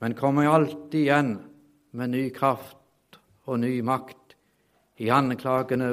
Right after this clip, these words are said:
for Gud og sine medmennesker. Farisismen har alltid det med seg, «Jeg vil steine noen.» Skjønner du det der?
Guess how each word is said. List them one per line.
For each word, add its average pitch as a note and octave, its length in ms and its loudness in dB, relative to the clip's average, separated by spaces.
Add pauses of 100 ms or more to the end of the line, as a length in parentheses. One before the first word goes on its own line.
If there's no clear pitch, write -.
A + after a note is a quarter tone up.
for A#2+ 160 -6
Gud A#2+ 400 0 (760)
og - 80 -12
sine A#2 320 -6
medmennesker. G#2 680 -8 (1700)
Farisismen C#3+ 720 0
har C#3+ 160 0
alltid C#3+ 340 -2
det D3 140 2
med C#3+ 240 0
seg, B2 180 -6
«Jeg B2 120 -4
vil B2+ 100 -6
steine B2 480 -6
noen.» A#2 300 -10 (2750)
Skjønner C#3 300 -4
du C#3 80 -6
det C3+ 80 -4
der? C3 140 -6